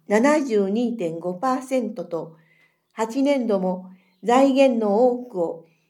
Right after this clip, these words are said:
依存財源が占める財政構造となりました。依存財源のうち、町債は放課後児童クラブ施設や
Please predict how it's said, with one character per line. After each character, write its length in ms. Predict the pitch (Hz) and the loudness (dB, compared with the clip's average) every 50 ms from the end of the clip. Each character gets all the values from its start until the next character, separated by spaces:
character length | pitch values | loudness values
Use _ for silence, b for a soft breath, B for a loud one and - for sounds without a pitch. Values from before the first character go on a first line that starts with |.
| b - | b -14
依 80 | 196 | -12
存 360 | 196 - 269 277 277 277 262 254 | -6 -2 -2 0 0 0 0 0
財 280 | 294 277 277 269 254 | 2 2 2 0 -2
源 260 | 262 226 208 196 185 | -2 -4 -4 -4 -6
が 100 | 180 180 | -8 -8
占 200 | 175 - - 208 | -10 -10 -6 0
め 140 | 220 254 254 | 2 2 2
る 300 | 226 180 - - - _ _ _ _ - | 2 0 -4 -8 -12 _ _ _ _ -4
財 220 | 175 208 226 262 | 0 0 2 2
政 360 | 277 269 - 285 277 269 262 | 0 -2 -2 -2 0 0 -2
構 220 | 269 285 269 262 247 | 0 2 2 2 2
造 220 | 254 226 196 190 | 2 0 -2 -2
と 120 | 190 180 170 | -2 -6 -8
な 140 | 175 170 | -6 -6
り 120 | 175 185 190 | -6 -6 -6
ま 120 | 202 208 | -6 -8
し 120 | 196 - - | -8 -12 -12
た。 240 | 170 175 - - _ _ _ _ _ _ _ _ b b b b b b b b b b b b b b | -12 -12 -14 -14 _ _ _ _ _ _ _ _ b b b b b b b b b b b b b b
依 100 | - 226 | -4 0
存 300 | 220 226 302 302 302 294 | 4 6 6 6 6 8
財 260 | 285 311 302 294 277 | 8 8 8 8 8
源 280 | 262 247 233 214 196 190 | 6 4 4 2 2 0
の 80 | 180 | -2
う 100 | 180 180 | -4 -6
ち、 300 | - - 165 143 131 - - _ _ _ _ - | -8 -10 -12 -12 -12 -12 -16 _ _ _ _ 0
町 240 | - 254 262 269 | 2 4 4 2
債 320 | 269 - 262 247 240 240 233 | 0 -2 -2 -2 -2 -2 -2
は 260 | 240 226 233 233 b b b b b b b b b b b b b b _ | -2 -4 -4 -6 b b b b b b b b b b b b b b _
放 280 | - 254 277 285 269 | 6 6 6 6 4
課 160 | - 277 262 | 2 0 4
後 240 | 247 254 254 247 220 180 | 6 6 6 6 4 0
児 120 | 185 214 | -4 0
童 260 | 202 277 285 285 285 285 | 2 2 2 2 -2 -4
ク 120 | - 277 | 0 2
ラ 140 | 262 254 254 | 2 4 4
ブ 100 | 262 254 | 2 0
施 80 | 254 | -4
設 380 | 254 - 254 233 240 247 - 185 | -4 -2 -2 -2 -2 -4 -6 -6
や 260 | 170 165 165 170 - | -6 -6 -6 -8 -12